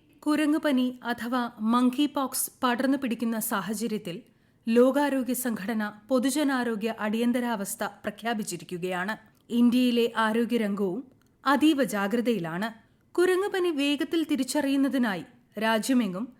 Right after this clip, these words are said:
പരിശോധനാ ലാബുകൾ സജ്ജീകരിക്കാൻ പ്രധാനമന്ത്രി നരേന്ദ്രമോദി നിർദ്ദേശിച്ചു. കൂടാതെ പ്രധാനമന്ത്രിയുടെ നിർദ്ദേശപ്രകാരം ഉന്നതതല യോഗം ചേർന്ന് സ്ഥിതിഗതികൾ വിലയിരുത്തി. യോഗത്തിൽ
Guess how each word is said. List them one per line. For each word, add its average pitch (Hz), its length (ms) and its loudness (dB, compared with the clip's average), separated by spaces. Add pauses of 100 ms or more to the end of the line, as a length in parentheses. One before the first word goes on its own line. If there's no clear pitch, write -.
പരിശോധനാ 311 680 2
ലാബുകൾ 247 500 0
സജ്ജീകരിക്കാൻ 220 840 -2 (160)
പ്രധാനമന്ത്രി 233 680 0
നരേന്ദ്രമോദി 220 840 0
നിർദ്ദേശിച്ചു. 196 640 -4 (340)
കൂടാതെ 214 480 0 (400)
പ്രധാനമന്ത്രിയുടെ 247 800 2
നിർദ്ദേശപ്രകാരം 220 960 -2 (360)
ഉന്നതതല 311 560 6
യോഗം 254 420 4
ചേർന്ന് - 680 -4
സ്ഥിതിഗതികൾ 277 680 2 (160)
വിലയിരുത്തി. 196 720 -4 (160)
യോഗത്തിൽ 214 540 0